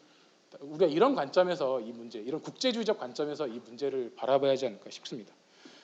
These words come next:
그런 점에서 우리에겐 임무가 있습니다. 바로 홍-,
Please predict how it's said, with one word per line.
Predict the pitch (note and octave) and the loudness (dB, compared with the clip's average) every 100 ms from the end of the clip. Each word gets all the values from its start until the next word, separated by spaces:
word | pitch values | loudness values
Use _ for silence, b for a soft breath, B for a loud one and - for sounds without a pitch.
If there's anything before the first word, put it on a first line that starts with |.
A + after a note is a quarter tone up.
| b | b
그런 | F3+ G3+ | 8 10
점에서 | G#3 G3 G3 | 10 8 8
우리에겐 | C#3+ D#3+ E3+ D3+ | 8 8 6 6
임무가 | E3 F#3+ E3+ C#3+ | 2 4 6 6
있습니다. | - - C#3 A2+ F#2+ - - _ _ b b b - | 4 -6 -4 -2 -4 -8 -20 _ _ b b b 2
바로 | C#3 D3+ | 6 6
홍-, | - | 2